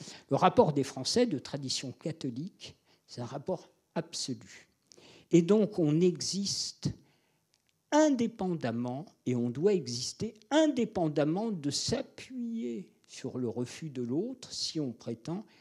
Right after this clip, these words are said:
aller à l'Élysée. Macron, c'était tout à fait ça. Bon.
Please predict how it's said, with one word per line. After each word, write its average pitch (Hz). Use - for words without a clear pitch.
aller 147
à -
l'Élysée. 101
Macron, -
c'était 143
tout 233
à 147
fait 95
ça. -
Bon. -